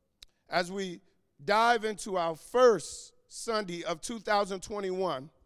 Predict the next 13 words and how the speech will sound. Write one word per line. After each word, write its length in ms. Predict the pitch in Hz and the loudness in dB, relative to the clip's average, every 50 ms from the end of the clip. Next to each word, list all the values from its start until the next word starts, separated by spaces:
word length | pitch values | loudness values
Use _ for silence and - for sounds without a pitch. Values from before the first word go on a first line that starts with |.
| _ _ _ _ _ _ _ _ _ _ - | _ _ _ _ _ _ _ _ _ _ 8
every 280 | 196 233 240 220 233 220 | 8 10 10 8 4 2
year 340 | 202 214 240 240 214 202 | 2 4 6 8 8 8
at 120 | 180 170 - | 8 4 2
Clinton 300 | - 226 220 175 175 180 | 0 0 0 -2 0 4
Baptist 500 | 175 190 190 185 - 180 175 165 - - | 6 8 8 6 4 0 -2 -2 -2 2
Church, 540 | - 233 202 180 - - - - - - - _ _ _ _ _ - | 4 6 6 6 4 -2 -6 -8 -8 -12 -16 _ _ _ _ _ -2
we 120 | - 208 | -2 0
give 200 | 202 175 214 202 | 4 6 6 6
a 60 | 196 180 | 4 2
theme 540 | - - - 226 233 226 220 202 180 175 | -2 -4 -2 0 0 0 0 -2 -4 -6
for 200 | 156 - - 185 | -8 -8 -10 -6
the 100 | 175 175 | -4 -4
year. 320 | 175 185 202 190 160 113 | -4 -2 -2 -4 -4 -6